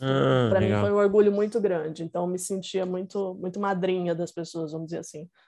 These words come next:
Speaker 2: Ah, ficava muito feliz com essa coisa de poder dar luz pro, pro talento das pessoas, sabe? Então, eu vivi momentos muito felizes e muito emocionantes nesse, nessa trajetória do Prêmio Multishow de Humor. Assim, já aconteceu de um comediante acabar de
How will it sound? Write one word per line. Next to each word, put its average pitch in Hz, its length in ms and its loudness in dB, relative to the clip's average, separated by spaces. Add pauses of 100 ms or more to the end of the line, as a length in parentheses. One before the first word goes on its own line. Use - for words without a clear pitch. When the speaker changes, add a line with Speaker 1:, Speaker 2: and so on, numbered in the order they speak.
Speaker 2:
Ah, - 140 -2
ficava 330 240 -2
muito 349 180 0
feliz 254 300 0
com 247 80 -4
essa 233 120 -4
coisa 214 300 0
de 190 80 -6
poder 196 240 0
dar 190 140 4
luz 185 260 2
pro, 185 160 -4
pro 202 160 -8
talento 180 400 -2
das 180 140 -4
pessoas, 170 460 -10
sabe? 165 260 -6
Então, 180 180 -6
eu 185 80 -4
vivi 190 240 -2
momentos 196 460 -4
muito 233 420 -4
felizes 220 500 -2
e 226 40 -4
muito 226 180 0
emocionantes 226 800 -2
nesse, 175 400 -6
nessa 170 240 -6
trajetória 185 480 0
do 180 60 -12
Prêmio 185 180 -4
Multishow 180 260 -4
de 180 80 -2
Humor. 175 260 -2
Assim, 165 160 -8
já 170 100 -6
aconteceu 190 380 -4
de 180 80 -4
um 196 80 -2
comediante 185 520 -4
acabar 185 340 0
de 208 100 -6